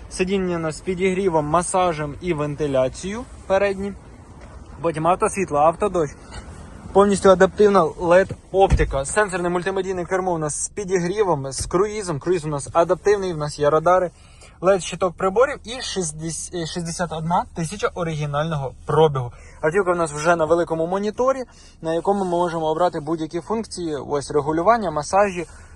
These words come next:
сидінь, е, регулювання кліматом, безпровідний CarPlay, повністю це все в нас є. З нічним баченням, повністю все в ідеалі. Коробка у нас автомат, тут у нас безпровідна зарядка для телефону,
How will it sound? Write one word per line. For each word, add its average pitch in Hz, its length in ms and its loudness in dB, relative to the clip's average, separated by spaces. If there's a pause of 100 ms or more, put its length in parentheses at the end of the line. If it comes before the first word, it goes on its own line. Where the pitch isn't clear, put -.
сидінь, 175 460 -4
е, 156 60 -6 (540)
регулювання 147 640 0
кліматом, 185 840 2 (160)
безпровідний 151 540 -2
CarPlay, 175 380 -2
повністю 151 420 -4
це 170 220 0
все 160 320 0
в 147 80 -4
нас 139 320 -8 (120)
є. 131 320 -2 (600)
З 131 100 -6
нічним 170 440 -2
баченням, 180 720 0 (140)
повністю 156 340 0
все 143 200 -2
в 139 40 -4
ідеалі. 123 460 0 (380)
Коробка 185 420 4
у 156 40 2
нас 143 320 -2
автомат, 208 680 6 (120)
тут 180 180 -4
у - 20 -4
нас 160 140 -2
безпровідна 170 440 -4
зарядка 165 340 0
для 165 180 -2
телефону, 226 560 -2